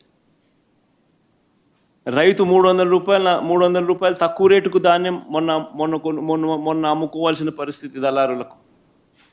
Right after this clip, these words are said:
చంద్రబాబు నాయుడు గారి పుణ్యాన. వరి దగ్గర నుంచి మిరప, పత్తి, జొన్న, కందులు, మినుములు, పెసులు, మొక్కజొన్న, సజ్జలు, రాగులు, వేరుశెనగ, అరటి, చీని, కొక్కో,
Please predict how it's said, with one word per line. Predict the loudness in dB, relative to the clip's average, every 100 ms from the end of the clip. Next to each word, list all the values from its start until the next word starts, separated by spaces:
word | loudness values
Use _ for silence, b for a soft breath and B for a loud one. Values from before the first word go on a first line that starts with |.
| _
చంద్రబాబు | 0 2 4 2
నాయుడు | 2 0
గారి | 0 -2
పుణ్యాన. | -2 -6 -6 -8 -12 -20 _ _ _ _ _ _ _ _ _ _ _ _ _ _ _ _ _ _
వరి | 0 4 6
దగ్గర | 4 4 4
నుంచి | 4 0 2 2
మిరప, | 4 4 4 2 2
పత్తి, | 2 0 -2 -2 0 0
జొన్న, | 0 0 2 0
కందులు, | 0 -2 0 0 0
మినుములు, | 0 0 0 -2 -4
పెసులు, | -2 -4 -4 -6 -6 -10 _ _ _ _ _ _ _ _ _ _
మొక్కజొన్న, | -4 -2 0 2 2 2 4 2
సజ్జలు, | 0 -2 0 0 2 0 -2 -18 _ _ _ _ _ _ _ -8
రాగులు, | 0 2 2 2 4 4 6
వేరుశెనగ, | 4 4 2 0 0 2
అరటి, | 2 2 2 0 0 -2 -2 -6
చీని, | -2 0 2 2 0 0
కొక్కో, | -2 0 2